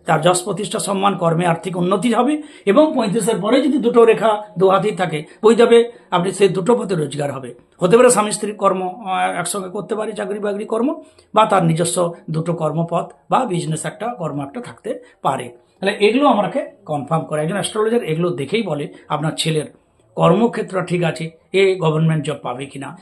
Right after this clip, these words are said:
এ, আহ, ইঞ্জিনিয়ারিং পথে গেলে উন্নতি করবে কিনা ইত্যাদি। এর সঙ্গে যদি হরোস্কোপ দেখি আমরা, আহ, বন্ধুরা, দেখবেন আমাদের হরোস্কোপ তো দ্বাদশ ভাব, এই হরোস্কোপে এটাকে আরও যদি, আহ, এই কর্মক্ষেত্রটা যদি কোথাও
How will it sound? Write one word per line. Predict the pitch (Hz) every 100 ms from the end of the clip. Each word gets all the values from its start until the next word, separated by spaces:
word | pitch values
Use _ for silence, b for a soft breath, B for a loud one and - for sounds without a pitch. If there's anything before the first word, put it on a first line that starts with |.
| B
এ, | 202 226 226 - -
আহ, | 190 180 175
ইঞ্জিনিয়ারিং | 175 175 175 170 170 170
পথে | 156 151 156
গেলে | 151
উন্নতি | 147 143 156
করবে | 143 123 127 123
কিনা | 196 302 - 160
ইত্যাদি। | - 127 120 - B
এর | 196
সঙ্গে | 226 240
যদি | 233 196
হরোস্কোপ | - 151 226 - - 143 -
দেখি | 131 131 131
আমরা, | 127 254 - B B B
আহ, | 170 165 156
বন্ধুরা, | 185 190 233
দেখবেন | 185 208
আমাদের | 220 202 196
হরোস্কোপ | 165 175 - 202 -
তো | - - - - _ _ _ - - - - 147
দ্বাদশ | 156 160 165
ভাব, | 147 156 147 - b b
এই | 180 233
হরোস্কোপে | 180 202 214 - 208 175 220 220 240 240
এটাকে | 269 196 196
আরও | 185 185 208
যদি, | 196 208 208
আহ, | 190 185 -
এই | 185 214 202
কর্মক্ষেত্রটা | 190 185 185 202 175 180 185 196 190 b b b - 160
যদি | 175 196
কোথাও | - 185 - 202 233 180 -